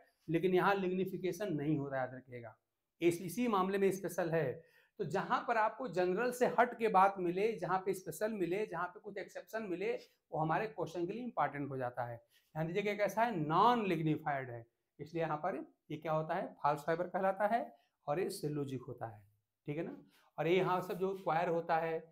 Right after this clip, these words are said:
जो एलिमेंट से प्राप्त है, सब, सब क्या है? ये सब लिग्निफाइड हैं, है ना,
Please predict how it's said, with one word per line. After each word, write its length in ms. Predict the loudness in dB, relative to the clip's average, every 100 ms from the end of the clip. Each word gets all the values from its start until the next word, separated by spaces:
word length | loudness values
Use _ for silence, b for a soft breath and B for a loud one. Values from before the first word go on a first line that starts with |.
| b b -2
जो 60 |
एलिमेंट 320 | 0 2 0 0
से 60 |
प्राप्त 300 | 2 2 2
है, 60 | -2
सब, 220 | -4 -6
सब 180 | -8 -6
क्या 120 | -6
है? 120 | -6
ये 60 | -6
सब 200 | -6 -6
लिग्निफाइड 600 | -4 -2 -2 2 2 2
हैं, 180 | -6 -14 _ _ -10
है 80 |
ना, 140 | -10